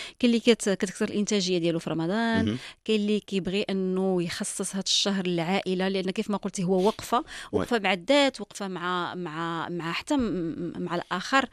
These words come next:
Speaker 2: نعم.
Speaker 1: آه، <coughs> انت يعني كل واحد كيستغل شهر رمضان الكريم
Speaker 2: نعم.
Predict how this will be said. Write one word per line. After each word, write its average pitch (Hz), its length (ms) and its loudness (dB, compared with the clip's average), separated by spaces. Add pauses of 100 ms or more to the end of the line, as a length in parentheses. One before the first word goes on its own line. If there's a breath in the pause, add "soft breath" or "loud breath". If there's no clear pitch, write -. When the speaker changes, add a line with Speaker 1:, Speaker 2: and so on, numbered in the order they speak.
(200 loud breath)
Speaker 2:
نعم. 180 200 -2
Speaker 1:
آه، 180 680 0
<coughs> - 580 0
انت 208 180 -2 (1000)
يعني 214 140 -2
كل 294 180 0
واحد 247 260 -4
كيستغل 190 540 -4
شهر 196 320 -2
رمضان 180 300 0
الكريم 233 500 0 (200 soft breath)
Speaker 2:
نعم. 87 160 -2